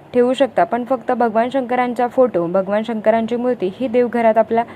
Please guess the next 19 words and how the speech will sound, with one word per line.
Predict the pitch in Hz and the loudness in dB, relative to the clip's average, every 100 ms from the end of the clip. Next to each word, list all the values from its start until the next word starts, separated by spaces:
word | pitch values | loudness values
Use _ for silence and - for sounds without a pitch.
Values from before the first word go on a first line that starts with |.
| - - - | -20 -20 -6
ठेवत | 240 226 226 | 0 2 2
नाही. | 247 220 175 170 | 0 -4 -6 0
त्याचबरोबर, | 214 220 220 254 214 185 196 | 4 4 2 0 2 0 2
ताई, | 214 226 | 0 -2
आमच्या, | - 220 208 226 220 | -4 -4 -2 2 2
बघा, | 226 196 208 - - | 2 -4 -6 -14 -4
भगवान | 214 208 226 233 | -2 2 2 0
शंकरांच्या | 226 226 226 226 | -4 -2 -2 -2
पिंडीवर | 233 226 214 233 220 - | -4 -2 -2 0 -2 -4
नंदी | 208 214 208 226 | -4 -2 0 2
आहे, | 226 185 160 - - - | 2 0 -10 -12 -16 -4
नंदीचे | 226 226 233 262 | 0 0 0 -2
स्थान | 262 262 233 | -2 -4 -4
फक्त | 233 233 233 | -4 -4 -4
देवघरात | 226 233 233 226 226 | 0 0 0 2 4
आहे, | 226 185 160 - - - | 2 0 -8 -12 -16 -6
आपल्या | 214 220 226 | -4 2 2
घरात | 233 247 233 | 2 0 0
नाही. | 240 247 202 | -2 -6 -6